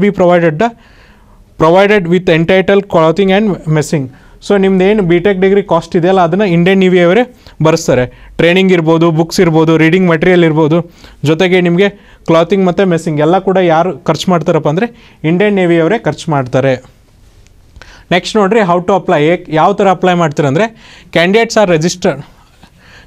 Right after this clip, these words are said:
candidates are to register and submit their application on the recruitment website from website W W W dot join indian navy dot G O V dot in from twenty-seven Jan twenty twenty-two. So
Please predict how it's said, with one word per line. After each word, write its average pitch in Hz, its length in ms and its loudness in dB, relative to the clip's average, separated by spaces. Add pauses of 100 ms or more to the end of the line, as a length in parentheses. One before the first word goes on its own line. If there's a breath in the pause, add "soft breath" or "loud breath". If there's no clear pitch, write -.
(120)
candidates 202 420 0
are 185 160 0
to 214 160 4
register 170 420 0
and 180 160 -2
submit 170 240 0 (100)
their 185 180 2
application 175 500 -2
on 156 140 -2
the 220 60 -2 (800 loud breath)
recruitment 196 540 0
website 180 380 -2
from 180 160 2 (1200 soft breath)
website 180 340 0
W 175 220 2
W 190 100 0
W 185 160 2
dot 185 200 2
join 170 260 2
indian 170 280 0
navy 170 220 2
dot 175 200 2
G 147 120 2
O 165 80 2
V 170 100 2
dot 165 220 0
in 208 80 -2 (420 loud breath)
from 170 240 0
twenty-seven 180 500 0
Jan 185 220 0
twenty 160 220 0
twenty-two. 151 360 -4 (500 soft breath)
So 185 80 2